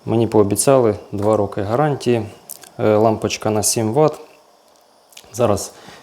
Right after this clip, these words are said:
світло якраз іде від неї. Що хочу сказати по цим лампочкам, дивіться, е, приблизно максимум дві години вона світить, хоча нам обіцяють та пишуть, що максимум до чотирнадцяти годин. Не знаю, можливо, ми їх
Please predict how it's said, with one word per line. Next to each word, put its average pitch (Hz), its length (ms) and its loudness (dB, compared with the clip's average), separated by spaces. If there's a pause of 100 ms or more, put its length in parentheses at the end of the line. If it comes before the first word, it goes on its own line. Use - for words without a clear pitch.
(440)
світло 107 400 2
якраз 104 460 0
іде 104 200 0
від 104 180 -2
неї. 151 300 2 (960)
Що - 180 -4
хочу 117 220 -2
сказати 113 380 0
по 107 120 -4
цим 123 220 -6
лампочкам, 110 520 -4
дивіться, 104 400 -4 (800)
е, 110 100 4
приблизно 123 580 2
максимум 110 840 -2 (200)
дві 110 240 0
години 101 420 0
вона 92 220 -2
світить, - 680 -2
хоча 123 540 0 (460)
нам 113 220 -2
обіцяють 120 880 0
та 110 120 -4
пишуть, 117 580 -4
що 104 460 0
максимум 110 520 0
до 104 100 0
чотирнадцяти 104 580 -6
годин. 98 320 -4 (260)
Не 123 100 0
знаю, 110 220 2
можливо, 120 360 2
ми 117 140 0
їх - 260 -6